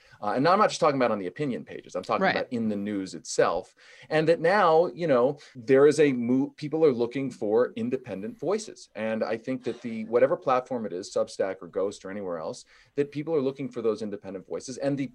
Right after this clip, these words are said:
Speaker 1: the panic in the media industry over this, first of all, it's, like, completely disproportionate, right? I mean,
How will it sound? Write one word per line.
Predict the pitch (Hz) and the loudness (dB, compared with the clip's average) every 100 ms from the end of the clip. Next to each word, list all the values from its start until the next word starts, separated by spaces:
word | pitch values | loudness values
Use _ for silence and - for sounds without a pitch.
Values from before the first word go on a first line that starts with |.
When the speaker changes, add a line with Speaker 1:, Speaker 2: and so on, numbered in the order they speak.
| - | -6
Speaker 1:
the | 123 | -6
panic | - 165 254 285 - _ _ _ _ | -6 -4 -2 -2 -4 _ _ _ _
in | 139 135 | -4 -2
the | |
media | 131 165 214 202 123 110 - - | -2 -4 -4 2 4 4 0 -6
industry | 165 247 - - 80 65 - - | -2 -2 -4 -8 -14 -14 -14 0
over | 139 220 214 | 2 2 0
this, | 85 78 - - - - _ - | -2 -6 -10 -18 -20 -20 _ -4
first | 294 - | -4 2
of | 160 | 4
all, | 123 135 | 4 2
it's, | 127 | 0
like, | 135 123 | 2 0
completely | - 139 123 175 185 143 117 | -4 -10 -4 -4 -2 -4 -4
disproportionate, | 110 123 - - 101 90 - - - | -4 -4 -4 -8 -4 -6 -6 -16 -6
right? | 104 113 | -2 0
I | |
mean, | 120 113 | -2 -6